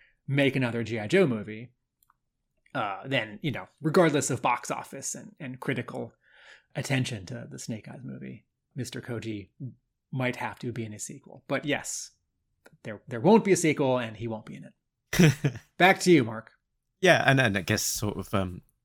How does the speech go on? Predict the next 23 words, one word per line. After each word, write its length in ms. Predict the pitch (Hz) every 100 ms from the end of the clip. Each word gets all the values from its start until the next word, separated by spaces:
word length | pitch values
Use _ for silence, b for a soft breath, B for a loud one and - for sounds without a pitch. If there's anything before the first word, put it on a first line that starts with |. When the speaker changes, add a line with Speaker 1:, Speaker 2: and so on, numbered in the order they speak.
| _
Speaker 2:
what's 240 | 104 85 -
very 200 | 98 90
obvious 280 | 87 90
from 160 | - 92
that 180 | 87 -
quote 300 | 98 90 87
is 220 | 87 -
that 200 | 95 90 b b b b _
he, 200 | - 104
as 100 | 98
an 100 | 107
insider, 920 | 101 98 - 101 98 95 92 92 110 - _
is, 260 | 104 90 -
is 280 | 101 - -
there 320 | 101 95 98 -
qu-, 160 | 104 -
sort 180 | - -
of 40 |
questioning 540 | 113 101 - 98 92
some 240 | 92 110 95
of 80 | 95
the 80 |
decisions 720 | 95 101 104 90 95 90 87